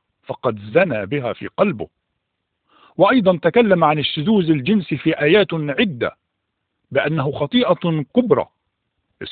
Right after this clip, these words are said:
كان في التوراة: "من مارس الشذوذ الجنسي تقطع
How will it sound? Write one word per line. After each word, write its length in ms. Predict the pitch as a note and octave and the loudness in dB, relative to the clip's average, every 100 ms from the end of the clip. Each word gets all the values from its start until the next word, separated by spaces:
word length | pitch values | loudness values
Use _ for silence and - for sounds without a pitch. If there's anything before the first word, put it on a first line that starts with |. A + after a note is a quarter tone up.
| - | 0
كان 260 | A2+ B2+ | 2 2
في 100 | B2 | 0
التوراة: 640 | B2+ - B2 B2+ E3 D#3+ D3 _ _ _ _ _ - | -6 0 2 4 4 2 -4 _ _ _ _ _ -4
"من 140 | A#2 | -2
مارس 400 | A#2+ C#3+ E3 D3+ | 2 4 4 4
الشذوذ 520 | D3 - C#3+ C3+ G3 D#3+ | -2 -4 -6 -2 0 2
الجنسي 600 | C3 D#3 G#3 - E3+ D3+ _ _ | 0 2 0 0 -8 -8 _ _
تقطع 540 | - A#3+ - - C3+ | -2 -2 -2 0 2